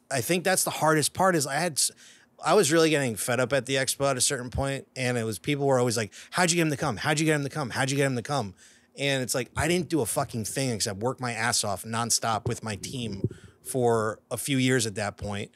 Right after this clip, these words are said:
And then we got, let's be blunt, we got lucky. He came to Pasadena because so many, here's the thing too: we were just talking about the universe. So many things had to happen for that review to have happened. One, we had to have been open.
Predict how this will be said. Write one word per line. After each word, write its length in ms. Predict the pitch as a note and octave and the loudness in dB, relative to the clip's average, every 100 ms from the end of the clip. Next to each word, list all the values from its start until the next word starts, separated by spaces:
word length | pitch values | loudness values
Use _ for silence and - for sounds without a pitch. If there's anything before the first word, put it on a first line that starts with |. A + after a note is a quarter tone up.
| - _ - | -20 _ -4
And 120 | C3 | 0
then 140 | D#3+ | 2
we 100 | E3 | 2
got, 300 | F3+ G#3 G#3 - | 2 2 2 -2
let's 260 | D#3 F3+ - | -4 -2 -2
be 160 | A3 | -2
blunt, 420 | D3 F3+ B3+ A#2+ | -4 0 0 0
we 100 | G#2+ | -2
got 180 | D3+ D#3 | 0 0
lucky. 400 | A#2+ - A#2 F#2 _ _ _ _ | 0 -4 -4 -14 _ _ _ _
He 160 | C#3 | -4
came 220 | A#2+ F3 G3 | 0 0 0
to 80 | |
Pasadena 540 | - F3 D#3+ D3 E3+ D#3 | 0 0 2 0 0 0
because 480 | C#3 - C3+ A2 - - - | -2 0 0 0 -6 -18 -14
so 300 | - - A3+ | -2 4 4
many, 200 | C4 B3 | 6 2
here's 260 | - A#3 B3+ | 0 2 2
the 100 | G3 | 0
thing 220 | F#3 D#3 | -4 -6
too: 160 | B2+ C3 | -4 -4
we 100 | B2 | -4
were 60 | |
just 100 | C#3+ | -4
talking 160 | F3 E3 | -4 -2
about 140 | D3+ | -2
the 60 | C3+ | -2
universe. 440 | C3 C#3+ E3 - - - - | -4 -2 0 -2 -6 -16 -14
So 320 | - - F#3+ G#3+ | -4 4 6 6
many 220 | A3+ F#3 | 4 2
things 400 | - E3+ D3 - | 0 0 0 -2
had 340 | C#3 C#3+ D#3 | 0 0 0
to 60 | C3 | -4
happen 600 | - C3 B2+ G2 F#2 F#2 _ _ _ _ - | -4 -2 -2 -4 -12 -16 _ _ _ _ -8
for 240 | - B2+ | 0 4
that 300 | C3+ C#3+ - - - - | 6 4 0 -14 -20 -8
review 360 | C3 B2 C3+ | -4 0 -2
to 260 | A2 - C#3 | 0 0 2
have 140 | A#2 | 2
happened. 440 | - G#2 - - - _ _ _ _ _ G#2 | -2 -6 -8 -20 -20 _ _ _ _ _ -4
One, 300 | B2+ D#3+ F3 | 2 4 6
we 120 | D#3 | 4
had 200 | D3 D3+ | 4 4
to 80 | D3 | 2
have 180 | C3+ G#2 | 0 0
been 280 | C3 A#2 A#2+ | -2 0 0
open. 440 | B2+ B2 A2 D#3+ | 0 0 -2 -6